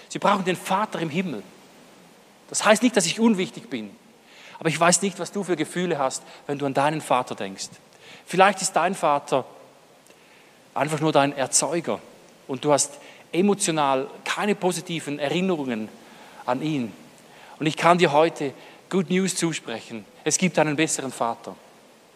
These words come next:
Es gibt einen Vater im Himmel, der dir entgegengeht. Es gibt einen Vater,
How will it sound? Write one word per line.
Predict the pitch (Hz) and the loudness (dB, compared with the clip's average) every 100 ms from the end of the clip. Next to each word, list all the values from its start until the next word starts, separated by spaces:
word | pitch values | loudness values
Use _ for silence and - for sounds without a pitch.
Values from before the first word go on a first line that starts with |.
| - - - | -20 -18 -10
Es | 147 | -2
gibt | 208 175 | 4 6
einen | 160 | 6
Vater | - 170 190 - | 4 0 0 -4
im | 156 | -6
Himmel, | 151 165 | -4 -4
der | 147 139 | -4 -2
dir | 165 170 | 0 0
entgegengeht. | 165 - 160 156 131 110 101 - - - - - | 0 -2 -4 -4 -10 -10 -12 -20 -20 -20 -16 -10
Es | 156 | -6
gibt | - 180 | -2 2
einen | 170 156 | 4 4
Vater, | - - 170 208 - 247 | 0 -2 -2 -2 -2 -4